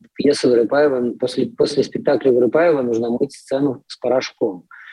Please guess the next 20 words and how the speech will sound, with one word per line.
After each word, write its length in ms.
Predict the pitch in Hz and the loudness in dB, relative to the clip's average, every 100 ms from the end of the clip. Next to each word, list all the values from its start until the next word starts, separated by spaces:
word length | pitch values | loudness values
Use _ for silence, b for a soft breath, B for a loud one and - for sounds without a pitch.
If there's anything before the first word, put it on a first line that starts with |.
| B B - | B B 2
Ну, 260 | 160 160 165 | 4 4 0
и, 80 | |
собственно 400 | 160 180 151 165 | 0 0 2 2
говоря, 260 | 151 160 160 | 4 4 4
в 40 | |
моём 260 | 151 156 156 | 2 2 2
родном 300 | 156 156 165 | 2 2 2
городе 360 | 165 208 170 151 | 2 2 0 -4
никогда 320 | 143 143 151 | -4 -4 -4
не 180 | 165 156 | -2 0
игрались 340 | 147 156 156 151 | 2 2 0 -4
мои 180 | 151 | -6
пьесы 400 | 147 202 185 - | -2 2 2 0
на 180 | 233 240 | -10 -10
сцене 380 | - - 147 127 | -4 0 2 0
драматического 580 | 113 123 120 135 - 123 | -6 -6 -6 -6 -4 -2
театра 300 | - - 139 | -2 -2 -6
по 100 | 107 | -4
всей 200 | - - | 0 -2
стране. 400 | - 127 127 | 0 0 0